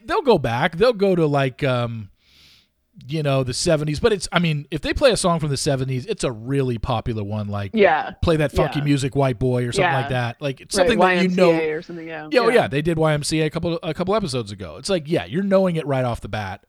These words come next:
Speaker 1: And
Speaker 2: Right.
Speaker 1: it's a lot of more recent songs too, nineties, two thousands or whatever. So I enjoy the hell out of that show, although I do think,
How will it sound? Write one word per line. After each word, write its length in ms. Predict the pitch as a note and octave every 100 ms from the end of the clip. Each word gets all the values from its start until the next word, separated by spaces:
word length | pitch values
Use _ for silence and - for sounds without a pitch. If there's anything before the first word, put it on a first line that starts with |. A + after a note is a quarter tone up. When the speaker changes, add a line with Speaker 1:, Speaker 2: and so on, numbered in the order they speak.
| -
Speaker 1:
And 420 | D3+ C#3+ C3+ C3 A#2
Speaker 2:
Right. 400 | D3+ D3 C#3 - _ -
Speaker 1:
it's 200 | G3 F#3
a 40 |
lot 200 | E3 D3+
of 80 | C#3+
more 200 | C#3+ C3+
recent 340 | B2+ A#2+ B2
songs 360 | - A#2 A2+ -
too, 200 | B2 A2+
nineties, 580 | A2 A2 G#2+ A2 G#2+ -
two 180 | - A#2+
thousands 560 | A2 G#2 G2+ A2+ A2
or 80 | A2+
whatever. 360 | A2+ A2 G#2 G#2+
So 380 | - E3+ C#3+ - _ _ _ _ _ _
I 180 | G#3 A#3+
enjoy 420 | F#3 C3 D3 C3+
the 80 | B2
hell 200 | B2+ B2
out 100 | B2
of 60 | A#2+
that 180 | A#2+
show, 240 | - C3+ B2+
although 340 | B2 B2 B2
I 80 | A#2+
do 220 | G#2+ C3
think, 520 | A#2 B2+ A2+ - -